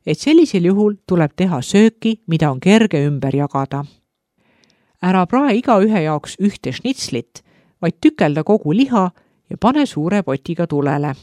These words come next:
Nii saab vajadusel vett juurde panna ja toitu jätkub kõigile. Olen juba mitu aastat Bosnias elanud, kui mulle lõpuks selgitatakse taolise käitumise tagamaad.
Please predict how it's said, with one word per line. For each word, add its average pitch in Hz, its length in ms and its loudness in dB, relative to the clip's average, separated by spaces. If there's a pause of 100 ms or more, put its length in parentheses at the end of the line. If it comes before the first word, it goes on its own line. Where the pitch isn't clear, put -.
(1160)
Nii 339 180 2
saab 175 240 2
vajadusel 196 540 2
vett - 280 0
juurde 233 340 2
panna 175 400 0 (220)
ja - 100 -12
toitu 247 540 0 (180)
jätkub 156 400 -2 (100)
kõigile. 131 420 -4 (1600)
Olen 302 260 2
juba 196 180 0
mitu 240 300 0
aastat - 380 0
Bosnias 202 400 2
elanud, 170 460 2 (400)
kui 147 140 -6
mulle 233 260 2
lõpuks - 480 0
selgitatakse 139 840 -2 (400)
taolise 170 440 0
käitumise 160 560 -4
tagamaad. 120 600 -8